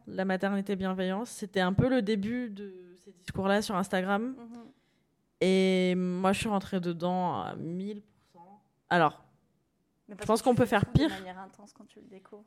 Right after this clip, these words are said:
Speaker 1: Parce que je fais tout de manière intense. Et là,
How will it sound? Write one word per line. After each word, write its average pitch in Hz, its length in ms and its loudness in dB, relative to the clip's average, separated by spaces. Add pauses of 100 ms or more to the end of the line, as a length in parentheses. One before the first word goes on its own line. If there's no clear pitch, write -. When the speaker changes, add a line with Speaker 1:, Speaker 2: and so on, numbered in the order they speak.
Speaker 1:
Parce 214 140 4
que 262 120 8
je 247 120 6
fais 220 140 4
tout 330 180 6
de 285 80 6
manière 220 300 6
intense. 196 600 2
Et 180 140 6
là, 185 340 6